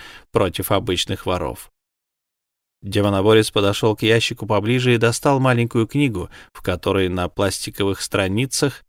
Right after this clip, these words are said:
несмываемым маркером были выведены заклинания,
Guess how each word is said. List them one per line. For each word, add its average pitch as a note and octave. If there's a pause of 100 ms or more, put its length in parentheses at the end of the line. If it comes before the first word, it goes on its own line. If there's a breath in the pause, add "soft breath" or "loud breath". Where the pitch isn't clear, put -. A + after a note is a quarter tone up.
(180)
несмываемым D3
маркером C3 (200)
были C#3
выведены A2 (160)
заклинания, F2